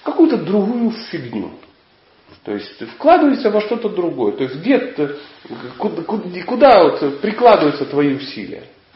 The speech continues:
Если они прикладываются на то, чтобы развить отношения с Богом, близкие, ну, как, как развил, такие и получил. То есть, если ты сидишь и говоришь, «У меня ничего с ним не складывается, не складывается,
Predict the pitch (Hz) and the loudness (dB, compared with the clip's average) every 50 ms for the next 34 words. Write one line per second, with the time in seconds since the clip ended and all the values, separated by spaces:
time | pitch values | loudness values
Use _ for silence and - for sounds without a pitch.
0 | _ _ _ _ _ _ _ _ _ - 233 247 - 233 226 220 220 220 214 - | _ _ _ _ _ _ _ _ _ -2 0 2 2 2 4 2 2 0 -2 2
1 | 226 220 220 208 202 196 - - 185 180 180 175 180 180 180 175 180 190 185 185 | 4 6 6 6 4 2 2 2 4 4 4 4 4 2 2 0 0 0 -2 0
2 | - 165 160 170 175 175 170 185 180 - 170 170 175 180 180 - 190 190 196 196 | -2 -2 0 0 0 0 0 -2 -2 -2 -2 0 0 -2 -2 0 -2 0 0 2
3 | 208 208 202 208 226 254 254 208 156 127 107 - - - - - - _ _ _ | 2 2 2 2 2 2 2 2 2 0 -2 -4 -10 -14 -18 -20 -20 _ _ _
4 | _ _ _ _ _ _ _ _ _ _ _ _ _ _ _ _ - - - 104 | _ _ _ _ _ _ _ _ _ _ _ _ _ _ _ _ -20 -20 -10 -6
5 | 131 127 131 123 - - - - 98 92 90 - - - - - - - _ _ | -4 -4 -2 -4 -6 -8 -10 -12 -12 -12 -12 -12 -14 -20 -20 -20 -20 -20 _ _
6 | 151 185 214 220 - - - 214 208 214 - - - - - - 202 208 202 196 | -2 -2 -2 -2 -4 -4 0 0 0 0 -2 -10 -14 -14 -6 -2 -2 0 0 0
7 | 196 240 294 330 320 - - - - - - - 165 165 - 214 226 233 233 208 | 2 4 6 6 6 6 2 -6 -12 -8 -4 -2 -2 -2 -2 -2 -2 0 0 0
8 | 190 156 - - 139 131 127 113 - - 98 87 - - - _ _ _ _ _ | -2 -4 -6 -4 -4 -4 -4 -6 -10 -12 -16 -16 -18 -20 -20 _ _ _ _ _
9 | _ _ _ _ _ _ _ _ _ _ _ _ - 113 110 214 202 214 190 190 | _ _ _ _ _ _ _ _ _ _ _ _ -12 -6 -4 -4 -2 -2 -4 -6
10 | 208 196 - - 185 185 202 185 170 170 165 165 165 165 208 220 240 254 269 285 | -6 -8 -8 -8 -8 -6 -6 -6 -4 -4 -2 -2 -2 -2 -2 -2 0 2 4 4
11 | 277 277 - - 277 269 - - 277 269 269 277 269 - 262 277 285 320 285 233 | 6 4 4 4 2 0 0 2 4 6 6 6 6 6 6 6 6 6 6 4
12 | 180 160 156 151 - 165 175 190 202 196 - 202 220 254 262 190 165 156 139 - | 4 2 2 0 0 -2 -2 -2 -2 0 2 4 6 6 6 6 4 2 0 0
13 | - 139 - - | -2 -2 -2 -2